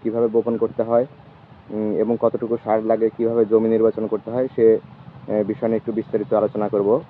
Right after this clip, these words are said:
আশা করি সঙ্গে থাকুন। উম, ঢেঁড়স লাগানোর, আহ, জন্য, আহ, সর্বপ্রথম যে কাজটি করতে হবে, আহ, সেটা হচ্ছে যে জমি, আহ, সঠিক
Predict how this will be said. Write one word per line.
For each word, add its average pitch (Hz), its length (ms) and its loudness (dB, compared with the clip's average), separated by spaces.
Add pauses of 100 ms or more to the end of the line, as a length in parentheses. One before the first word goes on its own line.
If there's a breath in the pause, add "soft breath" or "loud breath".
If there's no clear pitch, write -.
আশা 113 200 -8
করি 110 240 -2
সঙ্গে 104 280 -2
থাকুন। 107 260 -4 (1200)
উম, 113 560 -2
ঢেঁড়স 131 320 0
লাগানোর, 127 340 4
আহ, 117 420 6
জন্য, 127 220 4
আহ, 110 800 0 (320)
সর্বপ্রথম 131 480 0
যে 123 120 -2
কাজটি 123 300 -2
করতে 117 240 0
হবে, 113 240 2 (500)
আহ, 110 200 0
সেটা 120 200 0
হচ্ছে 120 240 -2
যে 123 140 2 (100)
জমি, 120 380 2
আহ, 110 360 0 (100)
সঠিক 123 240 -4